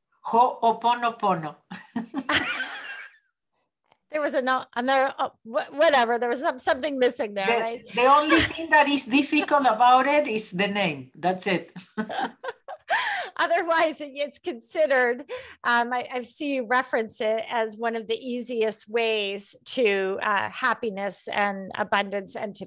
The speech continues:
Speaker 2: peace. Um, this is a, a ancient Hawaiian art, everyone. If you're new to this, I'm actually not, I am familiar with, um, I just can't say it. Um,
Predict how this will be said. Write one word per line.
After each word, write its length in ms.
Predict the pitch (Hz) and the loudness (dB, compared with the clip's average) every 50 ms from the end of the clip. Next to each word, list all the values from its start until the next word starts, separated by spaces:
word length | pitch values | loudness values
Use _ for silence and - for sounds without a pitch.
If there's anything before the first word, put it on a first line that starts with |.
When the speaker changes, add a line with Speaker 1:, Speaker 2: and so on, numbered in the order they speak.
| - | -14
Speaker 2:
peace. 520 | - - - 220 196 185 - 165 - - - - - - - - - - | -14 -10 -6 -6 -4 -4 -4 -6 -8 -10 -12 -14 -14 -14 -14 -14 -10 -4
Um, 220 | - 220 214 208 208 - | 0 0 0 0 0 0
this 180 | 330 349 - | 0 2 4
is 160 | 427 370 - | 2 4 4
a, 200 | 330 254 240 - - - - | 6 4 4 4 2 0 0
a 160 | 220 196 - - _ _ | 0 0 -2 -6 _ _
ancient 460 | - 285 285 302 - - - 330 262 | 4 4 4 4 2 0 -2 -2 -2
Hawaiian 680 | 262 240 - - 233 220 214 220 226 233 233 233 220 208 | -2 -4 -2 -2 -2 0 0 2 2 2 2 0 -2 -2
art, 460 | - - 208 202 208 220 220 220 - - 208 | -2 -2 0 0 0 0 0 -4 -8 -10 -8
everyone. 480 | - 208 226 247 233 233 240 240 233 | -6 -4 -4 -2 -2 -2 -2 -2 -4
If 160 | 214 196 - 226 | -6 -6 -6 -6
you're 300 | 214 202 202 196 190 185 | -4 -4 -4 -4 -6 -6
new 320 | 202 220 214 208 208 226 | -6 -4 -2 0 0 -2
to 160 | 220 - - 233 | -2 -4 -6 -2
this, 400 | 202 220 220 226 233 233 - 254 | 0 2 2 2 0 -2 -6 -8
I'm 140 | 208 202 | -6 -4
actually 340 | 226 247 262 - - 214 185 | -4 -4 -4 -4 -8 -10 -8
not, 400 | 190 185 190 190 196 208 - - _ - | -8 -6 -4 -4 -4 -4 -6 -6 _ -4
I 80 | 202 | -4
am 240 | 196 196 202 226 240 | -2 -2 -2 -4 -4
familiar 520 | - - 277 247 262 254 262 269 269 262 247 | -6 -6 -6 -4 -2 -2 0 0 0 0 0
with, 280 | 233 262 240 247 240 - _ - - - - - - - _ _ - | 0 0 0 0 -2 -6 _ -20 -20 -20 -20 -20 -20 -20 _ _ -6
um, 320 | - 226 233 226 214 226 226 | -4 -2 -2 -2 -4 -6 -6
I 100 | - 220 | -6 -6
just 220 | 190 - 208 202 - | -6 -6 -8 -10 -8
can't 320 | - 214 214 214 - - | -6 -6 -6 -6 -6 -6
say 380 | - - - 214 190 190 190 196 | -6 -2 2 2 4 4 4 4
it. 220 | 214 233 - _ - - - - - _ - | 2 0 -4 _ -20 -20 -20 -20 -12 _ 0
Um, 460 | 214 214 208 208 202 196 214 233 | 2 2 2 2 0 -4 -8 -14